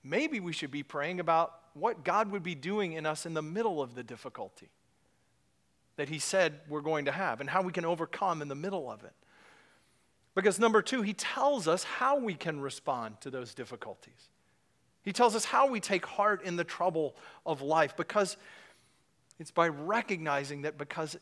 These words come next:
of the position that I have in Christ, I have already overcome the world because I am in Jesus.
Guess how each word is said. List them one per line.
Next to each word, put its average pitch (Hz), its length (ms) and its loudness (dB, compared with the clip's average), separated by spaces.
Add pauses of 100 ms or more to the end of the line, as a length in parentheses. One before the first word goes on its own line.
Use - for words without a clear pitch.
of 147 140 -14
the 143 80 -6
position 202 580 -4
that 170 220 4
I 208 220 6
have 180 300 0
in 165 140 -8
Christ, 120 560 -10 (1120)
I 233 240 8
have 180 240 6
already 143 420 2
overcome 139 560 -6
the 120 80 -10
world 107 360 -16 (960)
because 147 240 -6
I 175 220 2
am 170 180 -2
in 151 120 -4
Jesus. 127 380 -8